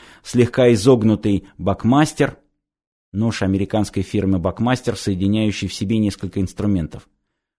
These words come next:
он приставил его к шее водителя и сказал с нажимом, уже без ласки в голосе, не обращая внимания на дернувшегося к нему второго молодчика, длинноволосого и смуглого: «Плати, крутой,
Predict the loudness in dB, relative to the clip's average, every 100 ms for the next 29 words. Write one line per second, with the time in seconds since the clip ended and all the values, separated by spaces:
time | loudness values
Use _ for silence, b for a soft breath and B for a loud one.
0 | _ 2 4 6 4 2 4 6 8 6
1 | 6 4 2 2 4 6 6 4 2 2
2 | 2 4 0 0 0 4 2 2 2 2
3 | 2 4 4 6 2 -2 b b -2 2
4 | 4 2 2 2 2 0 0 4 6 6
5 | 2 -4 -10 b b 0 2 4 4 6
6 | 6 8 6 6 6 6 4 4 6 8
7 | 6 2 2 0 0 2 4 4 2 0
8 | 4 4 4 4 6 4 2 -2 -10 -8
9 | -10 b b 0 2 4 4 4 4 4
10 | 2 2 2 2 4 4 2 -2 -4 -10
11 | _ _ _ _ _ _ _ _ -2 -2
12 | 0 -2 2 0 4 2 2